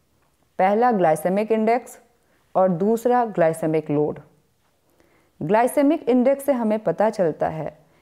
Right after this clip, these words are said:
कि खाया गया फूड कितनी देर में ब्लड में ग्लूकोज का लेवल बढ़ाता है। एक तरह से ग्लाइसेमिक इंडेक्स को हम ब्लड में ग्लूकोज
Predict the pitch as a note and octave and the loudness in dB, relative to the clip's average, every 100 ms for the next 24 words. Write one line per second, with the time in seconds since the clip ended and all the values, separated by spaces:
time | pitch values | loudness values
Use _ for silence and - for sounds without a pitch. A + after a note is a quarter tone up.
0 | _ G#3 - F#3 F#3+ A3 B3+ A3+ F#3 F#3 | _ -6 -6 -2 2 2 2 2 2 2
1 | - G#3 G#3 - G#3+ A3+ A#3+ C4 E3 F3 | 0 0 0 -4 -4 0 2 2 2 2
2 | E3+ F#3 G3+ D3+ F3 F#3+ G#3 A3+ F3 D#3+ | 2 0 -2 0 0 0 -2 -4 -2 -4
3 | E3 E3 - E3 D3+ D3 C#3+ C#3+ D3 - | -2 -4 -2 0 0 0 -2 -2 -4 -8
4 | - - - _ _ _ _ _ _ _ | -10 -10 -14 _ _ _ _ _ _ _
5 | _ - G3 A3 - B3 B3 C4 F#3 F3 | _ -2 -2 0 0 0 2 0 2 2
6 | F3+ A3 B3+ - F#3+ F#3 G#3 - A#3 A3+ | 2 0 0 0 0 0 -2 -2 -2 0
7 | A3 D3+ F#3+ G3+ A3+ F#3+ F3 F3 F#3 G3+ | -2 0 0 0 -2 -2 -2 -2 0 0
8 | A3+ | 0